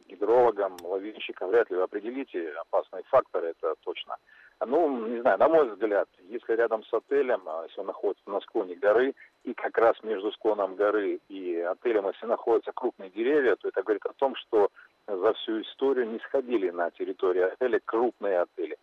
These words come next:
Вот в этом ситуации как раз и были эти деревья, но, видимо, послужило толчком, спусковым крючком все-таки большое количество снега и подземный толчок землетрясения. Вот поэтому вызвало такой крупный отель. А так,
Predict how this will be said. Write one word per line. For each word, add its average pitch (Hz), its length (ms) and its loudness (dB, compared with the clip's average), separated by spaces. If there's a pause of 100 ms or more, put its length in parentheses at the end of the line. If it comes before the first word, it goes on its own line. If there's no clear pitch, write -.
(140)
Вот - 140 0
в - 20 0
этом - 220 2
ситуации 170 540 2
как 117 260 -2
раз 123 140 4 (120)
и 139 60 -10
были 127 320 -6
эти 98 160 -8
деревья, 120 520 -2
но, 104 220 -2
видимо, 107 320 -2
послужило 107 640 0 (360)
толчком, 120 440 2
спусковым 101 800 -2
крючком 123 460 -4
все-таки - 400 -10
большое 107 360 0
количество 98 520 -4
снега 123 260 -2 (160)
и 147 300 0 (340)
подземный 98 480 -2
толчок 78 520 -4
землетрясения. 82 640 -12
Вот 82 160 -8
поэтому 120 380 2
вызвало 101 340 0
такой 87 220 -4
крупный 80 380 -6
отель. 78 340 -6
А 113 120 4
так, 170 280 4